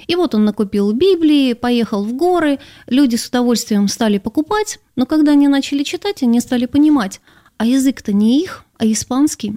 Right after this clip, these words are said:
они его не понимают. И тогда к нему подошли и говорят: "Если Бог твой такой великий,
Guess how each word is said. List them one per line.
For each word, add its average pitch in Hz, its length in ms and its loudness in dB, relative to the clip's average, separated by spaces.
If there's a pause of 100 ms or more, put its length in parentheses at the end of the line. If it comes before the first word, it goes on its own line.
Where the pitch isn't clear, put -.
они 226 260 2
его 226 140 2
не 226 140 4
понимают. 247 580 0 (320)
И 220 80 -8
тогда 254 260 -2
к - 80 -18
нему 254 240 4
подошли 254 520 -2
и - 100 -12
говорят: 214 460 -2 (680)
"Если 233 360 0
Бог 233 280 -2
твой 208 240 -2
такой 208 360 -2
великий, 202 580 0